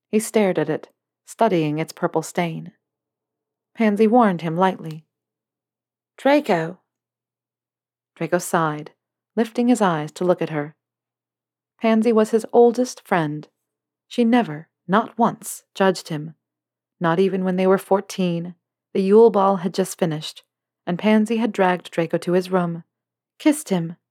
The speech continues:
and then looked at him with watery eyes as he apologized, crushed, telling her he didn't like girls,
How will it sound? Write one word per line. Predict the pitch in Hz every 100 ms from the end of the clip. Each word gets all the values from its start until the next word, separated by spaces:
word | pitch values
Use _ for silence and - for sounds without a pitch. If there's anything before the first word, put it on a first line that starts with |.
| _
and | 208
then | 247 247
looked | 247 247 208
at | 196
him | 175
with | 180 180
watery | 190 202 208 220
eyes | 208 185 165 165 - -
as | 175
he | 170
apologized, | 202 - 233 214 190 180 175 180 - _ _
crushed, | - 269 165 - - - _ _ _ _
telling | - 247 202
her | 185 185
he | 202
didn't | 202 202 196
like | 196 202
girls, | 214 196 180 180 -